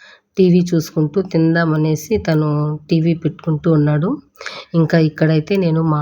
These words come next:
ఆయనకి దోశ అయితే వేస్తూ ఉన్నానండి, పెసర దోశ.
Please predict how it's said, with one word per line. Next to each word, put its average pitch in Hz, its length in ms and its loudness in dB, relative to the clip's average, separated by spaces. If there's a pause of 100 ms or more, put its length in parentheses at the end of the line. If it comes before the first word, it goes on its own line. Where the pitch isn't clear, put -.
ఆయనకి 160 760 -2
దోశ 160 280 0
అయితే 160 240 -2
వేస్తూ 156 420 0
ఉన్నానండి, 151 540 0
పెసర 165 340 -2
దోశ. 147 320 -4